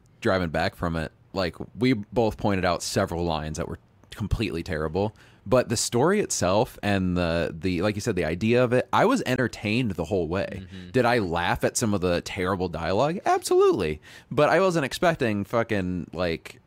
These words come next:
Speaker 1: uh, I don't know. I wasn't expecting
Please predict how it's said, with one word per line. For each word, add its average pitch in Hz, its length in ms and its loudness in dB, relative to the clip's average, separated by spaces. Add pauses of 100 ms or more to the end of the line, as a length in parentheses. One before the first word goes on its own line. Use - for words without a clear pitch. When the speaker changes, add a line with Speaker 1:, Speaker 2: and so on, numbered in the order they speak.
Speaker 1:
uh, 78 460 -4 (540)
I 82 100 -12
don't 76 140 -12
know. 65 80 -10
I 87 100 -4
wasn't 117 200 -2
expecting 87 680 -2